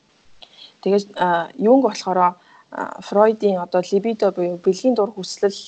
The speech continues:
нь хүний одоо бүх юмыг захирж идэг гэж үзэж исэн бол Юнг нь либидо нь бэлгийн дур хүслээс гадна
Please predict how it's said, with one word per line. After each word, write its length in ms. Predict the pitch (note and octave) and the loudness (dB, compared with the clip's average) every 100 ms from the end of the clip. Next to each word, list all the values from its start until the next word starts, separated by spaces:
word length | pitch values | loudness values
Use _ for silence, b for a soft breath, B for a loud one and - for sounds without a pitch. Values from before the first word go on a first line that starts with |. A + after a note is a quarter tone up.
| A#3 | -2
нь 120 | C4+ - b b - | -2 -6 b b -8
хүний 280 | G#3 F#3+ | -2 0
одоо 240 | F#3 E3+ F3 | -2 -2 -4
бүх 220 | G#3+ A3+ | -2 -4
юмыг 320 | E3+ F3 - b b _ | -2 -4 -6 b b _
захирж 340 | - - F#3 - | -10 -4 -4 -4
идэг 260 | F#3 - B3 _ _ | -2 0 0 _ _
гэж 120 | F3+ E3+ | 0 0
үзэж 280 | E3 - - | -6 -6 -6
исэн 220 | F#3 F3 | -4 -4
бол 140 | F3 E3+ F3 E3+ | -6 -4 -6 2
Юнг 260 | F#3+ G3+ G3 | 4 4 2
нь 100 | F#3 b _ - | -2 b _ 0
либидо 360 | F#3+ B3 A#3+ | 2 2 0
нь 100 | G3+ F#3+ | 0 0
бэлгийн 320 | G3 - C4 | 0 2 4
дур 180 | G#3 F#3+ | 4 0
хүслээс 500 | F3+ - F#3 - F3+ - | -6 -12 -8 -6 -8 -8
гадна 480 | E3+ E3+ - B3+ | -8 -4 0 -2